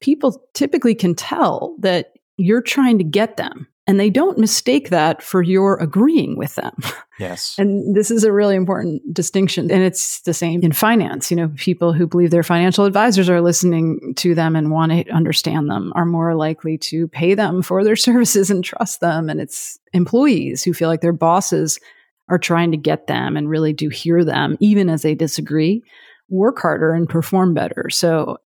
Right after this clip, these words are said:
Speaker 1: the h-, thing I hate about it is it sounds
Speaker 2: Hmm.
Speaker 1: so soft and like, woo-woo, right? Like, "Oh, listening." You know, I almost wish there were different words because I'm someone who's not super open to a lot
Speaker 2: Mm.
Speaker 1: of <laughs> that kind of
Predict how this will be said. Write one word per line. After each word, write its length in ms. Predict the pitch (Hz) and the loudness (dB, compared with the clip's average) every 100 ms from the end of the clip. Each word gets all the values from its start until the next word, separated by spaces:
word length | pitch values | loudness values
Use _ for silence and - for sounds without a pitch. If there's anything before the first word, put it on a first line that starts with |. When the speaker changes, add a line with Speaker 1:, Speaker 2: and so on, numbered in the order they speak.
| - | -6
Speaker 1:
the 80 | |
h-, 180 | 185 - | -6 -2
thing 140 | 294 359 | 0 0
I 80 | |
hate 360 | 208 - 190 220 | 0 -2 0 2
about 260 | 233 247 269 | 2 0 0
it 100 | 254 | 0
is 80 | 185 | 0
it 140 | 180 | -2
sounds 520 | - - 180 190 202 | -4 -2 0 2 2
Speaker 2:
Hmm. 40 | - 185 | 0 0
Speaker 1:
so 160 | 175 180 | 2 0
soft 600 | - 160 156 160 214 - | -2 -2 0 -2 -2 -2
and 120 | 185 | -2
like, 280 | 160 160 - _ _ | 0 -4 -8 _ _
woo-woo, 640 | 190 202 196 170 180 247 277 | 0 2 2 2 2 2 0
right? 320 | - 196 247 | 0 -2 -2
Like, 160 | 165 226 | -4 -2
"Oh, 160 | 294 | 0
listening." 560 | 247 269 - 226 170 156 | 2 2 2 2 2 0
You 60 | |
know, 120 | 175 165 | 0 0
I 100 | 196 | 2
almost 280 | 220 262 - | 2 0 2
wish 180 | 208 208 | 0 2
there 100 | 190 | 2
were 100 | 175 | 2
different 420 | 185 196 196 - | 0 0 -2 -2
words 580 | 165 170 156 - - - | 0 2 0 -2 -8 -8
because 680 | 175 175 175 165 160 - - | -6 -2 0 0 -2 -6 -6
I'm 140 | 202 254 | -2 0
someone 360 | 262 247 214 202 | 2 2 2 2
who's 220 | 185 160 | 2 0
not 460 | 170 185 190 208 - _ _ | -2 0 0 -2 -8 _ _
super 640 | - - 208 202 196 175 - | -4 -2 -2 0 2 2 0
open 460 | 185 190 254 277 | -2 0 2 4
to 380 | 269 - 190 175 - | 2 2 2 2 0
a 40 | 165 | 0
lot 280 | 160 165 | 2 2
Speaker 2:
Mm. 60 | 165 165 | 2 2
Speaker 1:
of 200 | 160 147 - - - - - | 0 -4 -12 -12 -14 -16 -2
<laughs> 40 | |
that 320 | 202 185 196 - | 2 2 0 -2
kind 320 | - 202 190 | 0 2 4
of 260 | 185 165 | 2 -2